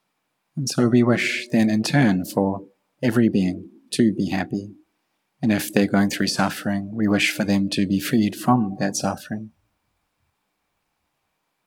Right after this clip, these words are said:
And then we come to train our minds. And when we sit in meditation, we need to be cautious too, because there are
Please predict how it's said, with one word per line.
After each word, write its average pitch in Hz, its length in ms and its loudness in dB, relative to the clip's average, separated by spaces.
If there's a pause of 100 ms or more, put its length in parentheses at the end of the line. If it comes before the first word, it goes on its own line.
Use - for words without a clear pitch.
(560)
And 151 100 6
then 139 140 8
we 135 100 8
come 120 320 4
to 113 200 4
train 110 420 4
our 104 100 2
minds. 107 680 0 (840)
And 127 140 6
when 123 160 8
we 117 100 6
sit - 440 2
in 110 100 4
meditation, 107 760 2
we 107 100 4
need 110 320 2
to 101 260 2
be 98 160 0
cautious - 640 0
too, 90 300 -4
because 98 420 -2
there 104 200 4
are 101 200 2